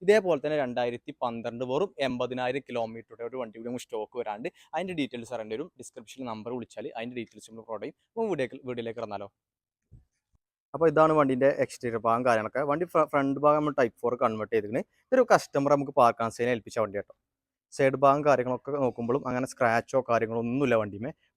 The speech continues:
വണ്ടി മൊത്തത്തിൽ നല്ല കണ്ടീഷൻ തന്നെയാണുള്ളത്. ബാക്കത്തെ ഒരു വ്യൂ ഒക്കെ നോക്കുമ്പോൾ ഇതാണ് ബാക്കത്തെ വ്യൂ കാര്യങ്ങളൊക്കെ വരുന്നത്. അങ്ങനെ ഓവർ സ്ക്രാച്ചോ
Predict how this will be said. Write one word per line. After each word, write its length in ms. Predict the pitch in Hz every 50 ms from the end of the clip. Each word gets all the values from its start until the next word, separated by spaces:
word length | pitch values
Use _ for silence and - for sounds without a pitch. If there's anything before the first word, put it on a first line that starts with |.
| -
വണ്ടി 140 | 196 202 220 208
മൊത്തത്തിൽ 320 | 190 151 - - 139 143 143 147 131
നല്ല 280 | 120 120 120 123 135 127 131
കണ്ടീഷൻ 340 | 117 110 104 101 - - 104 95
തന്നെയാണുള്ളത്. 440 | 110 113 110 107 101 101 95 110 160 180 _ _ _ _ _ _ _ _ _ _ _ _ _ _ _ _ _ _ _ _ _ _ _ _ _ _ _ _ _ _ _ _ _ _ _ - 147
ബാക്കത്തെ 360 | 143 143 139 135 139 - 156 147
ഒരു 80 | 143 139
വ്യൂ 120 | 135 127 127
ഒക്കെ 120 | 123 131 127 123
നോക്കുമ്പോൾ 340 | 107 107 110 113 135 - - -
ഇതാണ് 220 | 131 135 135 139 131 127
ബാക്കത്തെ 280 | 117 110 - - 123 117
വ്യൂ 160 | 110 110 117 -
കാര്യങ്ങളൊക്കെ 400 | 120 110 110 110 107 - _ 135 123 113
വരുന്നത്. 240 | - 110 104 135 202 - _ _ _ _ _ _ -
അങ്ങനെ 200 | 139 139 139 139 135
ഓവർ 180 | 127 127 123 -
സ്ക്രാച്ചോ 460 | - - 120 117 113 104 - - 113